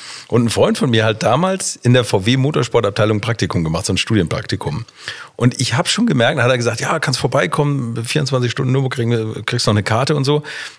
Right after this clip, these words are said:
Äh, sagt er, „Ja, aber ist ein bisschen Druck auf dem Kessel und so, da, keine falschen Fragen stellen“ und so. Und ich so, „Was, was hat er denn irgendwie?“ Ne? Also, so, und dann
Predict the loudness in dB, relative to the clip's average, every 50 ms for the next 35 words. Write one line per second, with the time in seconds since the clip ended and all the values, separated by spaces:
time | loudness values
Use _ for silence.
0 | -20 -20 -20 -14 -10 -8 -6 -4 -4 -2 -2 0 0 0 -2 -2 -2 -2 -2 -2
1 | -2 -2 -2 -2 0 0 0 0 0 0 -2 -2 0 0 2 2 2 0 0 0
2 | 0 -2 0 0 -2 -2 0 0 0 0 0 0 -2 -6 -8 -8 -12 -14 -14 -16
3 | -18 -18 -16 -10 -6 -4 -2 -2 0 2 0 0 0 -2 -4 -4 0 0 2 2
4 | 0 0 0 0 0 0 0 -2 -2 -4 -4 -6 -8 -10 -10 -10 -12 -12 -12 -10
5 | -8 -8 -10 -8 -8 -6 -4 -2 -2 -2 -2 -2 -4 -6 -6 -6 -6 -6 -4 0
6 | 0 2 2 2 0 0 0 0 -2 -8 -10 -10 -12 -6 -2 0 2 2 2 2
7 | 0 0